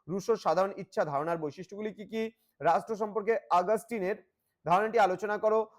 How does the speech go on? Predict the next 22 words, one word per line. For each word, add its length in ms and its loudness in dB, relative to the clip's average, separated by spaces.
দেন 160 0
রোমান 300 0
আইনতত্ত্বের 600 -2
মৌল 240 -2
বৈশিষ্ট্যগুলি 520 -4
উল্লেখ 340 -4
করো। 300 4
রুশো 260 -4
কিভাবে 280 0
তার 120 0
সাধারণ 340 -2
ইচ্ছা 220 -6
তত্ত্বটি 340 -8
গড়ে 200 -4
তুলেছিল। 480 2
দেন 160 0
মার্ক্সবাদী 440 2
ধারণা 240 4
অনুসারে 340 -2
ভিত্তি 440 -8
ও 180 4
উপরিসৌধের 760 -2